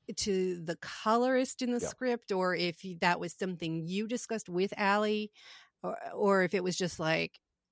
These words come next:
Speaker 1: "Here, you can work your magic."
Speaker 2: You know, I gotta give Meredith and Allie, like, all the credit.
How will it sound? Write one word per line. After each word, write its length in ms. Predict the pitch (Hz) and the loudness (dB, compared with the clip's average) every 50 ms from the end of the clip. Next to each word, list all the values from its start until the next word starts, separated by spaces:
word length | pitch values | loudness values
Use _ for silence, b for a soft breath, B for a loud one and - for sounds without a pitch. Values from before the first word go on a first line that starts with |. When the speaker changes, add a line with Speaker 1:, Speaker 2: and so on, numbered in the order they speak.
| _ _ _ | _ _ _
Speaker 1:
"Here, 680 | - 277 - - 151 196 214 - - 180 170 170 170 165 | -16 -16 -14 -14 -14 -14 -14 -8 -4 -2 0 0 0 0
you 200 | 160 165 170 160 | -2 -4 -6 -8
can 460 | - - 160 160 160 156 156 147 - - 165 170 196 190 | -8 -6 -6 -4 -4 -4 -6 -8 -12 -14 -16 -16 -14 -12
work 260 | 190 175 185 160 - - | -8 -6 -6 -6 -6 -6
your 180 | 175 175 - - _ 156 | -8 -8 -8 -8 _ -10
magic." 400 | 160 160 156 147 - 151 - - _ _ b b b b b b b b b b b b _ | -8 -8 -6 -6 -8 -10 -12 -14 _ _ b b b b b b b b b b b b _
Speaker 2:
You 180 | 147 135 135 | 8 10 10
know, 160 | 135 135 131 127 | 12 12 10 10
I 120 | 117 127 | 8 6
gotta 260 | 123 117 123 117 117 110 | 6 8 8 8 8 6
give 340 | 101 110 95 92 95 - | 4 2 2 0 -6 -4
Meredith 400 | 95 113 110 101 95 95 98 90 | 2 4 6 6 6 4 4 2
and 100 | 98 92 | 2 0
Allie, 440 | 90 87 90 87 87 90 90 82 78 - _ _ _ _ | 0 0 2 4 4 4 4 2 -2 -8 _ _ _ _
like, 180 | - 95 90 85 - - | 0 0 0 0 2 6
all 180 | 98 98 92 | 8 8 8
the 80 | 87 90 | 8 6
credit. 440 | - - - 90 85 85 87 82 | 0 0 0 0 0 0 -2 -4